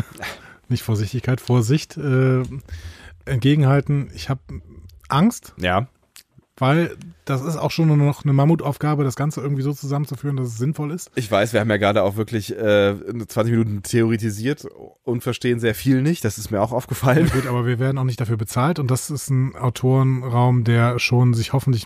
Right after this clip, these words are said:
Speaker 1: Gedanken drüber gemacht hat und der Autorenraum hat sich ja nicht groß verändert.
Speaker 2: Ja.
Speaker 1: Ähm, keine Ahnung.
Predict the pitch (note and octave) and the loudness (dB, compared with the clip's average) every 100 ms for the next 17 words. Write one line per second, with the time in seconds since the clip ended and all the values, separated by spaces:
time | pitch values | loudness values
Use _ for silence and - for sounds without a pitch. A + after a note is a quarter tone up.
0 | A2+ G#2+ A#2+ B2 A2+ A#2 A#2+ A#2+ B2 A#2 | -2 0 2 2 2 4 4 2 2 0
1 | G#2+ A2+ B2+ C3+ B2+ B2 A#2 A#2+ A2+ - | 0 0 0 2 2 2 0 -2 -2 -4
2 | A#2 G2+ G2+ F#2 - - F2 - - - | -6 -4 -4 -4 -4 0 0 0 -8 -20
3 | - - A#2+ A#2+ A#2 A#2 G#2 - _ _ | -20 -4 2 4 4 2 -2 -8 _ _
4 | _ _ _ _ _ _ _ _ - A2+ | _ _ _ _ _ _ _ _ -2 0
5 | F#2 F#2 F2 | 0 -2 -6